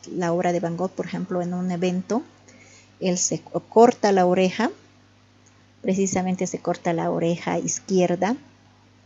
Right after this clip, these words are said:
y la va a regalar a una prostituta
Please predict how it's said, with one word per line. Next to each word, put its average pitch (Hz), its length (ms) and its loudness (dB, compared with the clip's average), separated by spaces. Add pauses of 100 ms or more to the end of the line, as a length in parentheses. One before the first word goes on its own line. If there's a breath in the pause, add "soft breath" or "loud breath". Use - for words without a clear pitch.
y 190 80 -2
la 175 180 0
va 170 280 2
a - 20 0
regalar 165 680 -2 (1900 soft breath)
a 175 60 2
una 165 600 -2 (120)
prostituta 180 680 -2